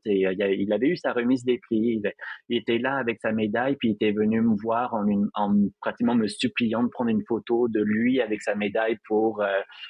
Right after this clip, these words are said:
tu sais, graver ce moment-là, parce que finalement, personne de la fédération était resté pour, pour ça. Parce que, euh, oui, ils étaient partis, parce qu'il fallait qu'ils aillent préparer, euh,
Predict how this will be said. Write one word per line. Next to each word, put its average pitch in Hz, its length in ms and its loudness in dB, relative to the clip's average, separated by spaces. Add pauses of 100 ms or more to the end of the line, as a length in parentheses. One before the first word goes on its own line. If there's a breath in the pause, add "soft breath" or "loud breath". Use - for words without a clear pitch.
(160 loud breath)
tu 143 80 0
sais, 135 60 0
graver 117 420 -2
ce 123 160 -2
moment-là, 120 760 2
parce 110 140 -4
que - 120 -2
finalement, 120 600 -2 (540)
personne 131 480 -2
de 113 80 2
la 107 120 0
fédération 113 600 -2
était 104 200 -2
resté 117 580 -2 (360)
pour, 117 440 0 (100)
pour 117 220 -4
ça. 104 320 -6 (400 loud breath)
Parce 117 200 -4
que, 120 120 -4
euh, 117 400 2
oui, 127 480 2
ils 104 80 0
étaient 104 160 -2
partis, 127 460 0
parce 120 200 -4
qu'il - 80 -18
fallait 110 160 0
qu'ils 110 160 -4
aillent 107 160 0
préparer, 110 800 0
euh, - 20 0